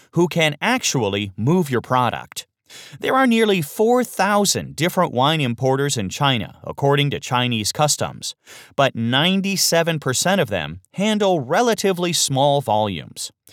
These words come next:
In fact, this ninety-seven percent accounts for only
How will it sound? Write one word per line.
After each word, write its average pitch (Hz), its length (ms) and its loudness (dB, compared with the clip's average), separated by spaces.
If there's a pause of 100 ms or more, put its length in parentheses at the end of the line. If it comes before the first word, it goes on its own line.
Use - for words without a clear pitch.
(240)
In 123 140 0
fact, 143 460 0 (320)
this 196 280 2
ninety-seven 196 840 0
percent 151 500 0 (160)
accounts 190 460 0
for 143 260 2
only 156 540 2